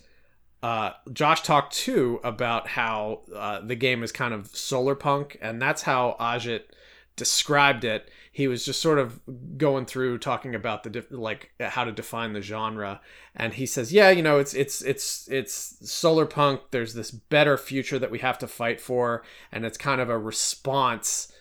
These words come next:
to, uh, grimdark aesthetics and writing." And I don't know if he was maybe taking a shot at Ravenloft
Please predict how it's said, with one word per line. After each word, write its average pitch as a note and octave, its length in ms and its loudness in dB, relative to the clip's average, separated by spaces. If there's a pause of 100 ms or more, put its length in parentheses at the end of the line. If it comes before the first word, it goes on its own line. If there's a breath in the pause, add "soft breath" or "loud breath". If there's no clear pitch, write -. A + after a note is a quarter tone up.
(260 soft breath)
to, A#2+ 560 0
uh, G#2+ 280 0
grimdark B2+ 840 0
aesthetics A#2 560 -4
and A2 120 -6
writing." A2+ 380 0
And A2+ 120 -2
I C3+ 80 2
don't E3 200 6
know D3+ 220 8
if C3 160 -2
he C#3+ 140 -4
was B2+ 200 -2
maybe B2+ 240 -2
taking C3+ 400 0
a A#2+ 40 -4
shot B2+ 440 0
at A#2+ 160 -4
Ravenloft C#3+ 720 0